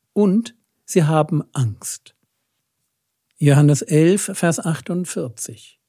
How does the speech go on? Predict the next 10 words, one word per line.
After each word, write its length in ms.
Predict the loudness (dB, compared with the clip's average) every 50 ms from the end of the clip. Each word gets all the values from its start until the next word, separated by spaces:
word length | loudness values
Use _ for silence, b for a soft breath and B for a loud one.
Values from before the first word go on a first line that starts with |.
| _ _ _ _ _ _ _ _ _ _ -4
"Wenn 240 | 2 4 4 4 6
wir 180 | 4 2 2
ihn 300 | 2 0 0 2 2 2
so 280 | 2 4 2 2 4 2
lassen, 580 | 2 2 0 0 -2 -2 -2 -2 -2 -2 -4 -6 _ _ _ _ _ _
werden 380 | -2 0 0 0 2 0 -2 -2
alle 300 | -2 -2 0 0 0 0
an 120 | -2 -4 -2
ihn 300 | -2 -2 -2 -2 -2 -2
glauben. 560 | -2 -2 -2 -2 -4 -6 -6 -8 -8 -10 -12